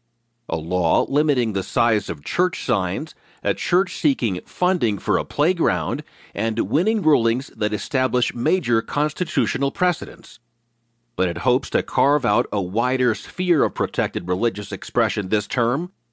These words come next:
when the justices are to hear two of its causes. One, a challenge to a California law that requires crisis pregnancy centers, which are run by abortion opponents, to provide women with information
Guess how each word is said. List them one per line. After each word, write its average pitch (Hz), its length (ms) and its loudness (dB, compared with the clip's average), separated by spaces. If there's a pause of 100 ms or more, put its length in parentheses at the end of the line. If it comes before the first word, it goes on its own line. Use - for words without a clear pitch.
(120)
when 110 240 0
the 98 80 -2
justices 107 760 -2
are 104 120 2
to 101 60 0
hear 101 320 0
two 135 400 0
of 131 120 0
its 110 160 -2
causes. 127 640 -2 (340)
One, 135 440 0
a 127 80 0
challenge 165 540 0
to 123 160 2
a 104 80 2
California 160 720 0
law 117 420 2
that 123 180 2
requires 110 640 0 (160)
crisis 160 480 -2
pregnancy 185 580 -2
centers, 87 480 -10
which 127 180 -4
are 123 60 4
run 120 240 2
by 110 140 2
abortion 107 520 0
opponents, 117 560 -2 (440)
to 156 120 0
provide 131 380 2
women 165 320 2
with 151 160 0
information 143 640 0